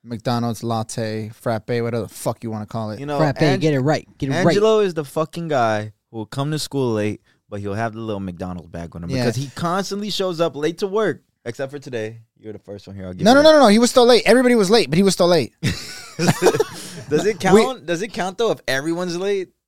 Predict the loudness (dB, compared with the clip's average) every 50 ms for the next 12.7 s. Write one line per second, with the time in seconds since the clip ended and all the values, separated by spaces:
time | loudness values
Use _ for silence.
0 | _ _ _ _ _ _ _ -2 2 4 4 4 4 2 -2 -4 0 2 4 6
1 | 6 6 6 6 6 6 6 6 4 4 2 2 0 0 0 0 0 -2 -2 -4
2 | -4 -2 -2 -2 -2 0 0 0 2 2 0 0 -2 -2 0 0 0 4 4 4
3 | 6 6 6 6 6 4 4 2 4 4 2 0 -2 -4 -4 -4 -4 -4 -6 0
4 | 4 6 6 8 8 8 8 8 6 4 0 -6 -14 _ _ _ _ _ _ _
5 | _ _ _ _ _ _ _ _ _ _ _ _ -8 -6 -4 -4 -4 -4 -6 -6
6 | -6 -6 -4 -2 -2 -2 -2 -4 -8 -8 -10 -8 -6 -6 -6 -4 -4 -4 -4 -4
7 | -4 -4 -4 -4 -2 -2 -4 -4 -6 -8 -10 -8 -6 -4 -4 -4 -6 -8 _ -2
8 | 2 2 2 2 2 -2 _ _ -8 -2 2 4 6 6 6 6 4 2 2 2
9 | 2 0 2 4 4 4 4 4 2 4 4 2 2 2 0 -2 -4 -2 -2 0
10 | 0 0 0 0 0 0 -2 -4 -2 -2 -2 -2 -2 -2 -2 -2 -4 -4 -4 -2
11 | -2 -2 -2 -4 -6 -12 _ _ _ -8 -4 -2 -2 0 2 0 0 2 0 -2
12 | 0 0 0 0 2 0 0 -2 -4 -8 -12 -16 -18